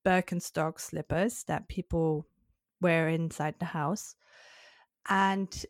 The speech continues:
um, or s-, they looked similar. I, they were not exactly the same. And he was wearing, like, almost like a pajama, but with a longer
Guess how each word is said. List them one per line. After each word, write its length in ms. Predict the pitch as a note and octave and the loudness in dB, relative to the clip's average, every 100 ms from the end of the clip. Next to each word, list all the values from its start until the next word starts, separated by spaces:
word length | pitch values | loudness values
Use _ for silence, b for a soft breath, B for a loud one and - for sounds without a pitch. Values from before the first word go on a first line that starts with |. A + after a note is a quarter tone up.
| - | -10
um, 320 | - F3 F3 - | -4 -2 -2 0
or 220 | G3 F3+ - - | 2 2 -2 -12
s-, 220 | G3 - - | -10 -10 -2
they 220 | G#3 A3 | 4 6
looked 240 | A3 G3+ | 6 4
similar. 340 | - A3+ F3+ G2+ | 2 4 4 0
I, 240 | - - - _ _ | -4 -8 -12 _ _
they 280 | F3+ F3 F3+ | -12 0 2
were 120 | F3 | 4
not 260 | F3+ - G3+ | 2 0 -2
exactly 480 | E3+ E3 E3 - E3 | -4 0 0 0 -8
the 120 | E3 | -8
same. 400 | - F3 D3 E3 - | -10 -10 -10 -10 -6
And 200 | F#3+ F#3 | -6 -6
he 280 | - - | -12 -6
was 260 | G3+ G3+ - | -2 -2 0
wearing, 580 | F#3+ F#3+ F#3 F3+ F3+ - _ | 0 2 2 0 -4 -8 _
like, 420 | F#3 F3+ F3 - - | -2 0 0 -2 -2
almost 320 | G#3+ B3+ - | 2 2 4
like 180 | A3+ - | 2 2
a 60 | |
pajama, 600 | - G3 - F3+ F#3 F3+ | 0 0 4 6 6 4
but 300 | E3+ E3+ - | 4 2 2
with 180 | F#3 F3 | 0 2
a 60 | F3 | 4
longer 600 | F3 F#3 F#3+ F3+ F3 E3 | 6 4 4 4 4 2